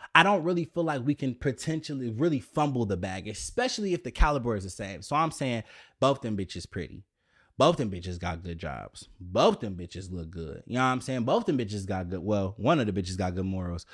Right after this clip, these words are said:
Uh, you know what I'm saying? Shit like that. Like, we gotta stop saying niggas or, and even women. We have to stop saying they're fumbling the bag when, in fact, if they date in a good caliber, if they're in a good, like, caliber of dating when,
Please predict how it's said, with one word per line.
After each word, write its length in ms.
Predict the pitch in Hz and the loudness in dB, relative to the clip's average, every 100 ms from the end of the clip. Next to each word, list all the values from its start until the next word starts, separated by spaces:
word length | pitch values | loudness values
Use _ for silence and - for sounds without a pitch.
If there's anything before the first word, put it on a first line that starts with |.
| - - | -20 -6
Uh, 280 | 113 110 101 | 0 2 4
you 140 | 147 262 | 8 8
know 80 | |
what 60 | 247 | 6
I'm 40 | |
saying? 180 | 214 220 | 4 0
Shit 260 | - 320 240 | 0 0 0
like 260 | 202 151 | -2 -4
that. 260 | 196 151 95 | -4 -4 -4
Like, 200 | 123 113 - - - | -6 -6 -10 -10 0
we 140 | 156 | 2
gotta 320 | 156 190 233 | 6 6 6
stop 360 | 226 - 196 - | 2 4 4 2
saying 460 | - 170 160 131 127 | 0 0 2 4 4
niggas 440 | 151 151 151 - 113 | 4 2 0 -2 -2
or, 260 | 113 110 - | -2 -2 -4
and 240 | 131 127 123 | 0 2 2
even 320 | 160 214 208 127 | 0 2 2 2
women. 320 | 202 127 - _ - _ - | 2 0 -6 _ -20 _ 0
We 80 | 151 | 2
have 160 | 190 | 2
to 80 | 180 | 0
stop 240 | - 170 | 0 0
saying 240 | - 160 151 | 0 -2 -2
they're 100 | 135 | -2
fumbling 520 | - 139 127 120 104 | -2 0 0 0 0
the 100 | 95 | 0
bag 480 | 85 117 143 120 101 | 2 4 6 4 2
when, 180 | 123 131 | 2 2
in 100 | 110 | 0
fact, 360 | - 135 - | -2 -4 -4
if 100 | 107 | -6
they 160 | 139 147 | -2 -2
date 280 | 127 135 127 | 0 -2 -2
in 120 | 117 | -6
a 80 | 107 | -4
good 260 | 113 120 | -2 -4
caliber, 600 | - 110 147 151 151 147 - - | -2 0 0 0 -2 -2 -6 -8
if 140 | 120 113 | -4 2
they're 180 | 214 | 2
in 80 | 196 | 2
a 80 | 135 | -2
good, 400 | 101 104 156 - | -2 4 4 2
like, 280 | 123 117 - | -6 -6 -8
caliber 500 | - 151 160 135 135 | -6 -2 -2 0 0
of 240 | 110 98 | -2 -4
dating 460 | 107 120 143 147 139 | -4 -2 0 0 2
when, 300 | 117 107 | 2 0